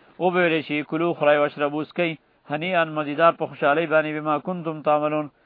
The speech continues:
په سبب د هغه عملونو چې تاسو کول. <clears throat> انا کذلک نجزی المحسنین، یقینا دغسې بدله ورکوو مونږه المحسنین، ښایسته عمل کوونکو ته، المحسنین. په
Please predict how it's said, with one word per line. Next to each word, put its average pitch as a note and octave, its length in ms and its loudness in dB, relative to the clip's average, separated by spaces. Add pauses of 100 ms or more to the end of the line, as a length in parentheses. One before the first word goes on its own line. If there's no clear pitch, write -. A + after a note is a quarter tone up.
(140)
په D3+ 60 -6
سبب E3 340 0
د E3 40 -6
هغه F3+ 200 4
عملونو E3 340 -4
چې C#3+ 160 -8
تاسو D3+ 240 -2
کول. D3+ 300 2 (640)
<clears throat> - 560 -4
انا F3+ 300 0
کذلک F3 460 0
نجزی D#3+ 260 -4
المحسنین، D#3 560 -6 (460)
یقینا E3+ 400 -2
دغسې E3+ 440 2
بدله D3+ 280 0
ورکوو D#3 300 0
مونږه D3+ 200 -4 (100)
المحسنین، D#3+ 580 -6
ښایسته D3 320 -2
عمل D#3 260 2
کوونکو D3+ 380 -6
ته، D#3 160 2 (460)
المحسنین. D#3+ 720 -2 (520)
په D#3 100 4